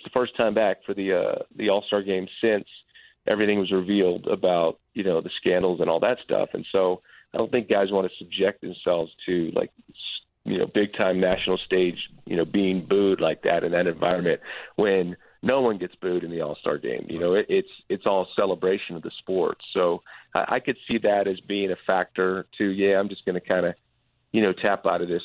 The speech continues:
one. But, um, you know, guys have their different reasons. I think also too, just with, you know, having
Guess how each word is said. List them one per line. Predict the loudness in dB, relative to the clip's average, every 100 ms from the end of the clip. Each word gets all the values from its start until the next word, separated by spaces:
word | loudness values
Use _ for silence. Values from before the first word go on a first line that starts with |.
| -4
one. | -4 -6 0
But, | 2 4
um, | 2 2 -2 -8 -16 -20 -20 -20 _
you | 2
know, | 2 2
guys | 0 0
have | -2
their | -2
different | -2 -4 -4
reasons. | -4 -4 -4 -4
I |
think | 0 0 2
also | 2 2 -2 -2
too, | 0 0
just | 0 -4 0
with, | 0 0 -6
you | -2
know, | 0
having | 0 0 2 0 -2